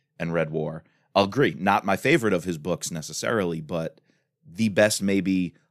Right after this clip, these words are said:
long-term story that he told. And, and I thought you were gonna bring up,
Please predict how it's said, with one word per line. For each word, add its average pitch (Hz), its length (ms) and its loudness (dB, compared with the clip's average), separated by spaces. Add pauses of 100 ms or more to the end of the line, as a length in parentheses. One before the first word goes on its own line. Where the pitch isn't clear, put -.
long-term 95 680 0
story 92 520 2
that 85 180 0
he 85 80 -4
told. 80 480 -4 (560)
And, 107 180 2
and 107 100 4
I 143 120 4
thought 175 160 4
you 120 80 2
were 107 80 2
gonna 104 140 0
bring 104 240 0
up, 131 240 0